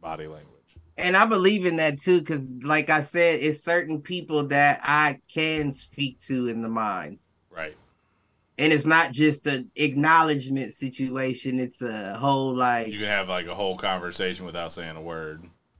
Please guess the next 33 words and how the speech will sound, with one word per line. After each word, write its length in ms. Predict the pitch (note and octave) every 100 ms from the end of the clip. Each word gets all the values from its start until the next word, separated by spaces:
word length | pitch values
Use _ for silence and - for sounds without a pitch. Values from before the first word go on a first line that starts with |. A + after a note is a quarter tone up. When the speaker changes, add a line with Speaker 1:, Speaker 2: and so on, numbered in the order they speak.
| -
Speaker 2:
Right. 560 | - C#3+ D3 C#3 A#2+ - _ _ _ _ _ _ _ _ _ _ _
Speaker 1:
Yeah, 140 | F2 F#2+
man. 280 | D#2 D2 - _ _ _ _ _ _ _
No, 80 | E2+
I'm 200 | F2 F#2+
fully 260 | A2+ G2+
on 140 | F#2 E2+
board 200 | F2 E2
with 120 | D#2+
this 180 | D#2+ -
theory. 320 | E2+ E2 D#2+ - E3 -
<laughs> 840 | - G#3 - G#3+ G#3 G3 - F3+ - - -
Usually 440 | A2+ D3 D3 C#3+ B2+
I'm 180 | B2 A#2+
like, 280 | A2+ G#2 - - _ _
"Cliff, 400 | - D3 C3 A#2+
you 160 | E3+ F3
so 240 | - G#2+
crazy." 580 | F#2+ A2 G#2 G2+ G2 G2+
No, 320 | G2 F#2+ F2+ F2+
this 180 | F#2
one 100 | G2
I'm 120 | F2 F2
on 140 | E2
board 240 | F2+ F2
with. 200 | F2+ G2 - -
<laughs> 640 | G#3+ - - A#3+ - G#3
Speaker 2:
And 220 | G#3 G3
no, 220 | G#3+ A#3 G#3
I 200 | F#3 A#3
would, 140 | A#3
and, 280 | G#3+ G3 F#3+
and 260 | F3+ F#3+